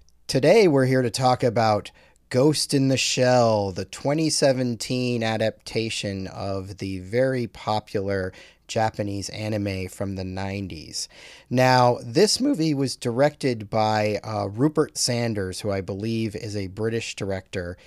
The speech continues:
He directed that Snow White and the Huntsman movie and some other stuff. He famously had a fling with Kristen Stewart and broke her up from Robert Pattinson. So that was kind of where I knew him from.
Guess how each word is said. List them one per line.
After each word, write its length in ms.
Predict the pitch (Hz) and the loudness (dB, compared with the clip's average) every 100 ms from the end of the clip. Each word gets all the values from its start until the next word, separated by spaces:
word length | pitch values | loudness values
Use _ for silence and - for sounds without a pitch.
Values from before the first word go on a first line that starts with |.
| - - _ | -20 -20 _
He 580 | - 135 135 131 120 - | -2 0 2 0 -2 -4
directed 760 | 127 117 127 - - 120 104 110 | -2 2 0 0 0 0 0 -2
that 260 | 110 - | -2 -2
Snow 340 | - - 120 120 | -6 -4 -2 -2
White 360 | 107 117 117 | 0 0 -2
and 100 | 120 | -8
the 60 | 104 | -8
Huntsman 520 | 117 117 - 117 107 | -6 -6 -6 -6 -4
movie 640 | 110 113 113 113 110 110 | -4 -4 -4 -4 -2 -2
and 260 | 104 104 101 | -2 -2 -6
some 220 | - 107 | -4 -4
other 240 | 107 104 101 | -2 -2 -2
stuff. 560 | - - 110 101 - | -4 -2 -2 -2 -4
He 140 | 113 101 | -10 -4
famously 580 | 127 117 113 - 110 | -2 -2 -2 -4 -4
had 300 | 101 107 104 | -2 0 0
a 160 | 98 95 - - - | -2 -4 -10 -20 -16
fling 560 | - 113 117 117 117 | -8 -4 -2 -2 -2
with 240 | 110 104 90 - | 0 -2 -4 -12
Kristen 480 | - 120 - 113 107 | -4 -4 -2 -4 -4
Stewart 420 | - 170 151 151 | 2 6 6 6
and 180 | 123 104 | 0 -2
broke 280 | 117 123 - | 0 0 0
her 180 | 113 | 2
up 140 | 120 - | 2 0
from 240 | 120 107 | -4 -2
Robert 320 | 113 113 117 | 0 2 0
Pattinson. 680 | - 110 110 120 - 117 117 | -2 -4 -2 -6 -4 -4 -2
So 140 | - 113 | 0 2
that 160 | 165 | 2
was 140 | 196 - | 2 0
kind 200 | 156 135 | 0 0
of 140 | 107 101 123 | -4 -8 -6
where 240 | 123 123 117 | 2 4 4
I 100 | 104 | 2
knew 220 | 104 117 | 0 -2
him 100 | 123 | -2
from. 400 | - 139 143 | 0 0 0